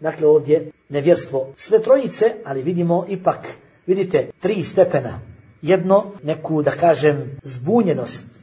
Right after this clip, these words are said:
i neznanje i nemogućnost da prepozna istinu od strane Ebu Sufjana tada još, znatiželju El Ahnesa koji ide od jednoga drugoga, a vidimo ono što je najgore, džehl i kufr i inad, oholost u tome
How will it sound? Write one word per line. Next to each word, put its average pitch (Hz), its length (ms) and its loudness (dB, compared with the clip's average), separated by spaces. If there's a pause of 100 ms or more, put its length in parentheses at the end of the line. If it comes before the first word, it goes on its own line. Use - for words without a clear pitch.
(120)
i 143 420 -8
neznanje 156 680 -2 (420)
i 147 220 -6
nemogućnost 160 760 -2
da 175 100 6
prepozna 170 420 2
istinu 175 320 -2
od 135 60 -4
strane 156 260 0
Ebu 139 120 0
Sufjana 143 480 -2
tada 135 240 -2
još, 214 360 2 (280)
znatiželju 202 640 -2
El 175 160 2
Ahnesa 208 580 -2
koji 185 140 0
ide 220 120 4
od 185 100 4
jednoga 190 260 2
drugoga, 202 420 -2 (300)
a 135 140 -4
vidimo 156 580 -2
ono 143 160 -6
što 135 140 -8
je 135 40 -2
najgore, 147 540 0 (280)
džehl 160 280 2 (240)
i 127 260 -10
kufr 160 340 -2 (300)
i 156 280 -4 (140)
inad, 156 420 0 (240)
oholost 170 540 2
u - 60 -4
tome 175 340 0